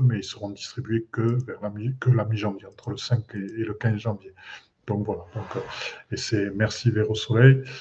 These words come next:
Donc vous allez voir tous ces esprits animaux, minéraux. Et donc c'est très très bien par rapport à ton intervention. Ça me permet de vous dire que pour les lives de,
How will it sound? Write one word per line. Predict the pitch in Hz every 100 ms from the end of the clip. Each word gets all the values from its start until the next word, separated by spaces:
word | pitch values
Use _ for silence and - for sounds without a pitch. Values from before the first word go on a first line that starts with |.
| -
Donc | - 107
vous | -
allez | 113 107
voir | 110 95
tous | - -
ces | - 113
esprits | 110 - 123 117 131
animaux, | 113 107 104 117 123
minéraux. | 113 107 110 104 143 165 - - - -
Et | 113
donc | 135 131 127 - -
c'est | - 117 -
très | - 180
très | - 160
bien | 127 123 131 -
par | - -
rapport | - 120 110
à |
ton | 113 110
intervention. | 110 117 104 107 87 143 - - _ _ _ _ _ _ _ - -
Ça | - 120
me | 113
permet | 131 151
de | 143
vous | 123
dire | 131 170 139
que | 127
pour | 131 117
les | 120
lives | 127 160 143 127
de, | 127 120